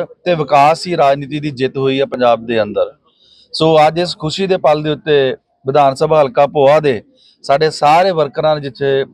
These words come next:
ਲੱਡੂ ਵੰਡੇ ਆ, ਉੱਥੇ ਇੱਕ ਦੂਜੇ ਨਾਲ ਖੁਸ਼ੀਆਂ ਸਾਂਝੀਆਂ ਕੀਤੀਆਂ ਨੇ, ਭੰਗੜੇ ਪਾਏ ਆ ਤੇ ਨਾਲ ਦੀ ਨਾਲ, ਅ, ਆਪਣੇ ਨੈਸ਼ਨਲ ਕਨਵੀਨਰ ਸ੍ਰੀ ਅਰਵਿੰਦ ਕੇਜਰੀਵਾਲ ਜੀ ਔਰ ਸਾਡੇ ਪਿਆਰੇ ਹਰਮਨ ਪਿਆਰੇ ਮੁੱਖ ਮੰਤਰੀ ਸਰਦਾਰ ਭਗਵੰਤ ਸਿੰਘ ਮਾਨ ਜੀ ਨੂੰ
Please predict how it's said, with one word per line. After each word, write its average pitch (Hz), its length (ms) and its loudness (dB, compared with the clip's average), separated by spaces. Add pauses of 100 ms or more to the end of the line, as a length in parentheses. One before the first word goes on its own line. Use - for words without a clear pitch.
(120)
ਲੱਡੂ 131 320 0
ਵੰਡੇ 160 340 2
ਆ, 170 160 2 (480)
ਉੱਥੇ 139 240 -2
ਇੱਕ 143 120 -8
ਦੂਜੇ 147 180 0
ਨਾਲ 147 120 2
ਖੁਸ਼ੀਆਂ 165 320 -2
ਸਾਂਝੀਆਂ 160 340 0
ਕੀਤੀਆਂ 165 380 0
ਨੇ, 170 200 -2 (200)
ਭੰਗੜੇ 147 320 2
ਪਾਏ 165 300 4
ਆ 175 160 0 (400)
ਤੇ 180 120 0
ਨਾਲ 165 340 2
ਦੀ 190 140 -4
ਨਾਲ, 156 520 0 (420)
ਅ, - 20 2 (340)
ਆਪਣੇ 147 300 -2
ਨੈਸ਼ਨਲ 156 400 -2
ਕਨਵੀਨਰ 151 520 0 (520)
ਸ੍ਰੀ 147 280 -2
ਅਰਵਿੰਦ 156 300 0
ਕੇਜਰੀਵਾਲ 156 580 0
ਜੀ 185 260 -10 (480)
ਔਰ 147 80 0
ਸਾਡੇ 156 280 0
ਪਿਆਰੇ 151 360 2
ਹਰਮਨ 151 320 -2
ਪਿਆਰੇ 143 220 0
ਮੁੱਖ 139 260 -4
ਮੰਤਰੀ 147 240 -6
ਸਰਦਾਰ 135 300 2
ਭਗਵੰਤ 135 300 -2
ਸਿੰਘ 139 180 -12
ਮਾਨ 135 240 2
ਜੀ 147 160 0
ਨੂੰ 120 180 -4